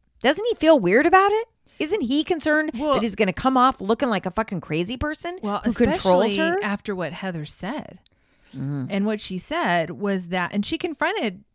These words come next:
Speaker 2: um, Shannon, and I love all the fourth wall breaking.
Speaker 1: Oh, it's great. There
Speaker 2: It's
Speaker 1: was a
Speaker 2: like,
Speaker 1: lot of it.
Speaker 2: Give
Speaker 1: "I'm
Speaker 2: us
Speaker 1: done."
Speaker 2: more.
Speaker 1: Shannon was done, I think, two to
Speaker 2: Fifteen times.
Speaker 1: two to three times
Speaker 2: <laughs>
Speaker 1: just this episode.
Speaker 2: But Heather said that Shannon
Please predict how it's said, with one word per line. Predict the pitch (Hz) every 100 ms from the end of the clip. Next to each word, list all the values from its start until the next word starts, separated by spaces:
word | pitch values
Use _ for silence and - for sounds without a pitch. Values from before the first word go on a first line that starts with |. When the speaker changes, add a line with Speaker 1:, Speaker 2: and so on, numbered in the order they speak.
| _ -
Speaker 2:
um, | 202 175 165
Shannon, | - 220 185 185
and | 165 180
I | 180
love | 196 208
all | 170
the | 165
fourth | - 165 156
wall | 156 156
breaking. | 170 160 147
Speaker 1:
Oh, |
it's | 139 -
great. | 165 226 156 - _
There | 190
Speaker 2:
It's | 202
Speaker 1:
was | 185
a |
Speaker 2:
like, | 143 147
Speaker 1:
lot | 156
of | 135
it. | -
Speaker 2:
Give | - 285
Speaker 1:
"I'm | 277
Speaker 2:
us |
Speaker 1:
done." | - 320
Speaker 2:
more. | 285 143 151 _
Speaker 1:
Shannon | - 254 262 285
was | 220
done, | 165 185 170 170 160 _ _ _ _ _ _ -
I |
think, | 214 226
two | 208
to | 254
Speaker 2:
Fifteen | 196
times. | 190 196 180
Speaker 1:
two | 302
to | 294
three | - 226
times | 214 208 196 240
Speaker 2:
<laughs> |
Speaker 1:
just | - 214 -
this | 190 165
episode. | 160 170 151 147 147 - - _ _ _ _ _ _ _ _ _ _ -
Speaker 2:
But | 254 240
Heather | 269 302 311
said | - 240 220 226 190
that | 185 185 175 - - -
Shannon | - - 226 233 240 220